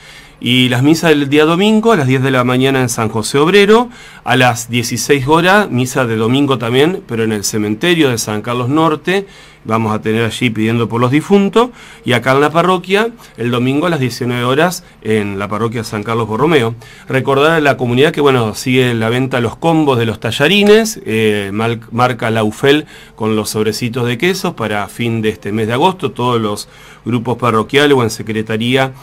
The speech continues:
justamente están también a la venta. Y también para el próximo sábado diecinueve,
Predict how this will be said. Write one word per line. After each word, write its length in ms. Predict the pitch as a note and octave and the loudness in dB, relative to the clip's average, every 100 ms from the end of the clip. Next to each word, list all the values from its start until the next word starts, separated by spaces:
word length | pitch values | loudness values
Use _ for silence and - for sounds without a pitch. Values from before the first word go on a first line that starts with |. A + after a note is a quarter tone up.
| - | -20
justamente 840 | - G#2+ A2 A2 A#2 A#2 A2+ A2 G#2 | -16 -8 -4 -2 -2 -2 -2 -4 -10
están 680 | - A2 A2 G#2+ G#2 F#2+ F2+ | -8 -6 -4 -4 -6 -10 -10
también 260 | G#2 A2 | -6 -4
a 60 | A#2 | -2
la 100 | C3+ | -2
venta. 440 | F3+ F#3 F#3 A#3 A#3 - - - | -2 -2 -2 -2 -6 -20 -20 -10
Y 120 | F3+ | -4
también 400 | B3 G#3 F3+ G#3 | 2 4 4 4
para 180 | E3+ C#3+ | 4 4
el 80 | B2+ | 4
próximo 500 | D3 D3+ - C#3 B2 | 2 0 2 2 2
sábado 340 | - D3 D#3 | 4 4 4
diecinueve, 840 | D3+ D3+ - F#3+ G#3+ G3+ F#3+ A#3 | 4 0 2 4 6 6 6 4